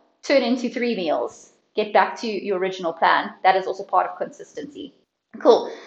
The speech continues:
So I think I have done a lot of talking here, but at the end of the day, if I could have just, if, if we could have just gotten through to one person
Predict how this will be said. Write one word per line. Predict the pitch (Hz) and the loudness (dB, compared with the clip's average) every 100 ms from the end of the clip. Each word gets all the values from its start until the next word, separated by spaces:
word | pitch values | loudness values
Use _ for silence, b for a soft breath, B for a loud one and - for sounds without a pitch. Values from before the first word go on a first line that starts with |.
| B | B
So | 262 | 6
I | 226 262 | 8 8
think | 311 392 | 6 6
I | 392 269 269 | 6 8 8
have | 254 240 285 - - _ _ _ _ _ _ - | 10 10 8 2 -16 _ _ _ _ _ _ 6
done | 247 240 233 | 10 10 8
a | 233 | 10
lot | 220 | 10
of | 226 | 8
talking | - 220 220 208 | 2 0 0 2
here, | - - - | 4 6 6
but | 208 208 B B B _ _ | 6 4 B B B _ _
at | 233 | 2
the | - | 4
end | 277 | 2
of | 254 | 4
the | 240 | 8
day, | 233 226 277 - - - _ _ | 10 10 8 4 -6 -20 _ _
if | 269 - - | 2 2 2
I | 233 240 | 8 8
could | 247 254 | 8 4
have | 254 | 4
just, | 240 - - | 0 -4 -8
if, | 220 180 202 | -8 -6 -8
if | 202 | -8
we | 202 233 | -8 -4
could | 285 | -2
have | 196 | -2
just | 220 - | -4 2
gotten | 208 240 233 | 2 2 -2
through | 240 | -2
to | 277 | -2
one | 214 208 247 | 0 0 0
person | 262 220 214 - | 2 2 2 -2